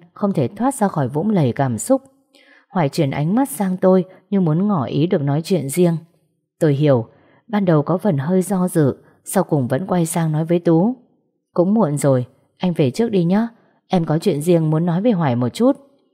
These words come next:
"Vậy anh đi về, hai đứa nói chuyện xong thì về nghỉ ngơi sớm đi nhé." "Vâng, anh đi cẩn thận. Hẹn gặp em vào ngày mai." "Vâng."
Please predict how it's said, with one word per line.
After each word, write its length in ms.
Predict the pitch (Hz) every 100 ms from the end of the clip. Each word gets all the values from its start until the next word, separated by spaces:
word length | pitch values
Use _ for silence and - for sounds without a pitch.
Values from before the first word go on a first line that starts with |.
| _ _ _ 165
"Vậy 380 | 151 139 135
anh 200 | 135 170
đi 140 | 165 165
về, 360 | 147 135 120 - _ _
hai 180 | - 180
đứa 120 | 170
nói 180 | 165 156
chuyện 240 | 160 185 147
xong 260 | 175 165
thì 120 | 160
về 280 | 139 139 123
nghỉ 200 | 131 143
ngơi 200 | 123 156
sớm 260 | 156 143 160
đi 140 | 190
nhé." 220 | 175 220 233 _ _ _ _ 165
"Vâng, 160 | 170 160 -
anh 180 | - 180
đi 100 | 175
cẩn 240 | 170 143 117
thận. 220 | 135 120 - _ _ _ _ -
Hẹn 240 | 156 147
gặp 160 | 143 139
em 260 | - 160 156
vào 180 | 147 127
ngày 200 | 127 123
mai." 340 | 143 160 156 _ _ - 165
"Vâng." 200 | 170